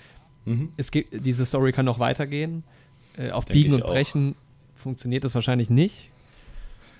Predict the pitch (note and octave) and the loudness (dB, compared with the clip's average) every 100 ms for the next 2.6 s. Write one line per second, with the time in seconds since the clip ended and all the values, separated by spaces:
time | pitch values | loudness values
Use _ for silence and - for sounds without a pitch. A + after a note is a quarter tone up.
0 | - B2+ D3+ D#3 C3+ B2 - - E3+ - | -2 2 2 2 2 0 0 0 0 2
1 | E3+ F#3 E3+ B2 - C3 B2+ A#2+ - C3 | 2 4 0 -4 0 2 4 2 2 0
2 | E3 D3 D3+ - D3+ | 2 0 0 -4 -8